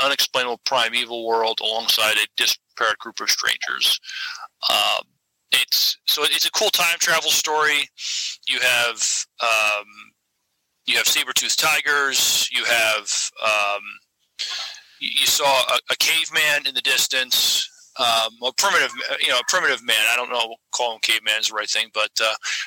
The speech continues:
we don't know anything about him yet. But, um, but all, all these people dropped from, from this sinkhole to, um, ten thousand B C, uh, Los Angeles, California,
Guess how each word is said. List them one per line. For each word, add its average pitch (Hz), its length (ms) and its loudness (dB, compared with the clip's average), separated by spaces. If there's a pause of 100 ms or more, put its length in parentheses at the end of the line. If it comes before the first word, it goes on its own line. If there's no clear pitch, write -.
(180)
we 127 60 0
don't 127 120 -2
know 123 140 2
anything 117 240 2
about 113 160 2
him 127 240 0
yet. 110 240 0 (100)
But, 113 200 0 (120)
um, 110 240 2 (1040)
but 120 180 0 (140)
all, 139 140 2 (100)
all 147 100 2
these 151 220 0
people 139 520 0 (720)
dropped 131 420 2
from, 117 500 -2 (220)
from 120 160 -4
this 123 200 2
sinkhole 113 440 0
to, 110 500 -4 (160)
um, 107 180 -2 (960)
ten 139 200 0
thousand 131 420 0
B 123 80 2 (100)
C, 113 480 0 (880)
uh, 110 360 0 (200)
Los 127 360 2
Angeles, 110 260 0
California, 110 640 0